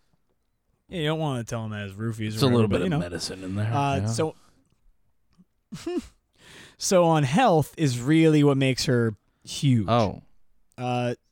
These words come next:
Speaker 1: so she wrote Counsels on Diet and Foods,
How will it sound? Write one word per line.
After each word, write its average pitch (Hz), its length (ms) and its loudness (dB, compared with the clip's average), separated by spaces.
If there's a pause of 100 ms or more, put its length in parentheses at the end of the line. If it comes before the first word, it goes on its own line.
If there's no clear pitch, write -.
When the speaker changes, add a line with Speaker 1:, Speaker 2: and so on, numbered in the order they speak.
Speaker 1:
so 143 420 -2
she 170 240 -4
wrote 165 360 2 (540)
Counsels 185 640 0
on 147 420 0
Diet 139 420 0
and 151 160 -6
Foods, 120 680 -4